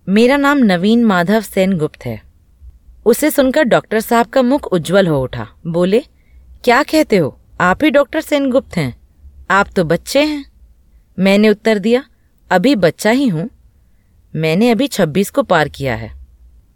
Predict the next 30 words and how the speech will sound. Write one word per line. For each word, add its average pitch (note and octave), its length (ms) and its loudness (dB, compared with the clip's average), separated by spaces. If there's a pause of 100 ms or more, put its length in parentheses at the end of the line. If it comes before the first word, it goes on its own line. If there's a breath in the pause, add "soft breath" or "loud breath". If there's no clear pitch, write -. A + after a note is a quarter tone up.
(340)
आपको G#3 320 0
हमारे G#3+ 380 2
यहाँ E3+ 180 0
चलना B2+ 300 -6
होगा।" G#2+ 420 -10 (480)
"इसके B3 320 -2
लिए D#4+ 140 0
कहना G3+ 360 0
ना B3+ 140 2
पड़ेगा B3 340 0
दादू, C#3+ 360 -2 (340)
ये F#3+ 120 2
तो A#3 140 2
पहले G3 340 0
ही B3+ 140 0
चलने G#3+ 340 0
के G#3 140 -4
लिए G#3 140 2
मुंह G3 200 0
धोए E3+ 240 2
बैठे C#3 300 -6
हैं।" A#2+ 300 -12 (1040)
मैंने D3+ 340 0
मन C#3+ 200 0
ही F3+ 140 2
मन F#3+ 200 0
कहा, C#3+ 340 -6 (340)
"अनर्थ E3+ 380 0
हो C3+ 100 -4
गया, A2+ 260 -8